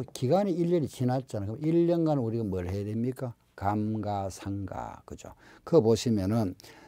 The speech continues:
잔존 가치가 이백만 원이고 내역 연수가 육 년이고 처음에 보입니다, 그죠? 그러면 일 년에 얼마? 이백만 원이죠. 그럼 결과적으로 천이백만 원짜리가 얼마 됐습니까? 일 년 됐다, 그죠?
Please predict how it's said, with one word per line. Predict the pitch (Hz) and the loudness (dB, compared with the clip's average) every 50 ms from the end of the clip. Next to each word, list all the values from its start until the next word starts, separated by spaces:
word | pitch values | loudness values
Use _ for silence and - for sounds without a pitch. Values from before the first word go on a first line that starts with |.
| - _ | -18 _
잔존 | - 101 107 113 120 123 127 165 165 175 160 | -4 0 2 2 4 6 6 6 6 8 8
가치가 | 151 139 135 - - - 131 123 120 | 8 8 6 4 2 0 2 2 2
이백만 | 113 107 110 117 113 127 123 120 117 113 113 110 110 | 2 2 2 2 2 4 4 4 4 2 2 2 0
원이고 | 107 107 107 107 127 151 165 170 165 - | 0 0 0 2 4 4 4 4 2 0
내역 | 101 113 123 123 123 120 | -2 0 2 2 4 4
연수가 | 120 117 107 - 117 107 107 104 101 | 2 2 0 -2 -2 -2 0 0 0
육 | 101 104 110 | 0 0 -2
년이고 | 110 107 107 104 101 98 95 85 | -2 -2 -2 -2 -2 -2 -4 -4
처음에 | - - 147 131 | -2 0 0 0
보입니다, | - 104 98 95 92 92 92 87 95 90 | 0 0 -2 0 0 -2 -2 -2 -2 -2
그죠? | 82 90 90 - 117 127 147 170 185 - - | -2 -4 -4 -4 -2 -2 -2 -2 -2 -4 -4
그러면 | - 110 104 101 120 | -4 -4 -2 -2 0
일 | 135 135 131 | 0 2 2
년에 | 131 127 117 | 2 2 0
얼마? | 98 98 98 98 101 101 101 98 98 - - | 0 -2 -4 -4 -4 -4 -4 -4 -6 -6 -6
이백만 | 107 107 113 120 127 123 120 113 110 | -4 -4 -2 -2 -2 -2 -2 -4 -4
원이죠. | 107 107 101 95 104 101 101 101 101 98 104 107 107 107 104 _ _ _ _ _ _ _ _ _ _ _ - - _ _ - - - _ _ _ - - - - | -4 -6 -6 -6 -6 -6 -6 -6 -6 -8 -8 -10 -12 -14 -18 _ _ _ _ _ _ _ _ _ _ _ -20 -20 _ _ -20 -20 -20 _ _ _ -20 -20 -20 -10
그럼 | - 147 135 117 | -4 -4 -2 0
결과적으로 | 110 117 113 107 110 113 110 98 107 104 101 101 107 113 117 104 | 0 2 2 4 4 2 2 2 0 0 0 0 0 0 -2 -2
천이백만 | - - - 135 127 123 123 120 117 117 117 | -4 -6 -4 -2 -2 0 0 0 0 -2 -2
원짜리가 | 113 101 - 117 110 104 104 104 101 98 120 123 - | -4 -6 -6 -6 -4 -4 -4 -6 -6 -6 -6 -6 -6
얼마 | 113 107 104 104 98 | -6 -6 -6 -4 -4
됐습니까? | 92 95 95 92 - - 95 92 95 95 - - - 147 - - _ _ _ - | -4 -4 -4 -6 -6 -8 -6 -6 -6 -6 -8 -8 -8 -8 -8 -10 _ _ _ -20
일 | 95 | -18
년 | 87 80 73 - | -18 -18 -20 -20
됐다, | - - - _ - - - - - - - - - - | -20 -20 -20 _ -18 -16 -14 -14 -14 -16 -18 -20 -20 -20
그죠? | 123 - - 98 | -18 -18 -18 -18